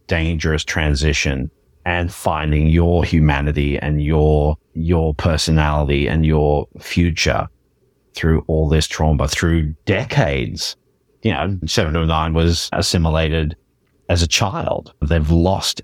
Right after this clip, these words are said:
everything. And so this is a good way of showing we may have Seven of Li-, Nine, but they have a struggle to find who they are now. They are no longer who they were 'cause that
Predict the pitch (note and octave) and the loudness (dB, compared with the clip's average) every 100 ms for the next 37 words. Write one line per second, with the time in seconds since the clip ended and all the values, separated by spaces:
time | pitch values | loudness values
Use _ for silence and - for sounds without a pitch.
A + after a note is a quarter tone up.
0 | - F#2+ G2+ F2 C#2+ G1+ - E2 D#2 - | -4 0 0 0 -2 -6 -6 -4 -4 -2
1 | D#2+ F#2 - E2 E2 E2 D2 D#2 D#2 D2+ | 0 0 0 -2 -2 -2 -2 0 0 -2
2 | E2 D#2 D2+ D2 D2+ - _ _ _ _ | -2 0 0 0 -4 -6 _ _ _ _
3 | - E2 E2 F2 D#2+ D#2 - D#2+ C#2+ C2+ | 0 2 2 0 -2 -4 -2 0 0 -2
4 | C#2 E2 D2 C#2+ - F2 E2 D2 C#2 D2+ | -2 0 0 -2 -2 0 0 0 0 0
5 | - D2+ C2+ - D2 D2+ C#2+ C#2 C#2+ C#2 | 0 0 -2 -6 -6 -2 -2 0 -2 -4
6 | - _ - - - D2 D2 C#2+ C#2+ - | -10 _ -8 -4 -2 0 0 0 -2 0
7 | D#2+ - C#2+ D2 D2 C#2+ - F2+ E2 D2+ | -4 0 -2 2 0 0 -2 0 0 2
8 | D2 D2 C#2 C#2+ D2 C2+ C2 C#2+ D2 D#2+ | 2 2 2 0 0 0 0 0 2 4
9 | E2 F2+ D2 D#2+ D2+ C#2+ C#2+ F2 D2 D2 | 4 2 2 2 2 0 0 0 0 -2
10 | D#2 F2 C2 C#2 D#2+ C#2 D2+ | 0 0 0 -2 -6 -2 -2